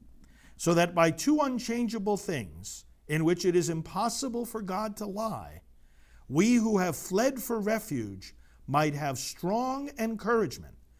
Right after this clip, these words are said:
to hold fast to the hope set before us. We have this as a sure and steadfast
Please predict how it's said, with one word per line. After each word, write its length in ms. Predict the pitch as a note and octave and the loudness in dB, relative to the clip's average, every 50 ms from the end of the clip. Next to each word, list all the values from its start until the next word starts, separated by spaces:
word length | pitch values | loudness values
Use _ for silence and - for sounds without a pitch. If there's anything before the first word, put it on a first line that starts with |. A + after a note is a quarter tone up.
| - - - - | -20 -20 -16 -6
to 140 | - D3+ C#3+ | -2 0 0
hold 360 | B2 D3+ G#3+ C#4 E4 D#4+ B3 | 2 4 6 6 6 6 4
fast 680 | - - G#3+ A#3+ A3 F3 A#2 G#2 A#2 - - - - - _ - - - - | 0 -2 -2 -2 -2 -2 -4 -6 -8 -10 -10 -12 -14 -20 _ -20 -20 -18 -6
to 120 | - E3+ E3 | -2 -2 0
the 160 | D#3 D#3+ E3 | 0 0 -4
hope 480 | D#3+ - - A#3+ G#3+ D#3+ A#2+ - - - - - - - - _ - - - | -4 2 6 6 6 6 6 0 -8 -16 -18 -18 -20 -20 -20 _ -20 -20 -12
set 500 | - - - - F#3 F3 F3+ - - - | -6 -4 0 4 4 4 4 2 -2 -4
before 480 | D#3 F3 F3 - - A#3 A#3 G#3+ D#3 G#2 | -2 0 0 0 4 4 4 4 4 2
us. 380 | - - - - - - - - - - - - - - - - - - - - - - - - - - - - - - - | -2 -6 -6 -6 -6 -8 -12 -16 -20 -20 -20 -20 -20 -20 -20 -20 -20 -20 -20 -20 -20 -20 -20 -20 -20 -20 -20 -20 -20 -18 -10
We 200 | - C3+ A3 D4 | -2 2 4 4
have 440 | D#4 C#4 C#4 D4+ D4 D4 C4+ A3 F#3 | 4 4 2 0 0 0 0 0 0
this 480 | F#3 E3+ C3 A#2+ C3 - - - - - - - - - - - - | 0 2 0 0 -2 -4 -6 -8 -10 -12 -18 -20 -20 -20 -20 -8 2
as 220 | D3+ D#3+ D#3+ C3 | 4 4 4 6
a 80 | D#3 D3+ | 2 0
sure 540 | - - - - - C4+ D4+ D#4 D#4 D#4 D#4 | 0 -2 -2 0 0 2 2 2 2 0 -2
and 260 | - A#3+ A#3 A3+ F#3+ | -2 -4 -4 -2 -2
steadfast 800 | - - - A#3+ A#3 A#3 A3 - - A#3 A3 G#3+ G#3 G3+ - | -4 -2 -2 -2 -2 -2 -4 -4 -4 -2 -2 -2 -2 -4 -6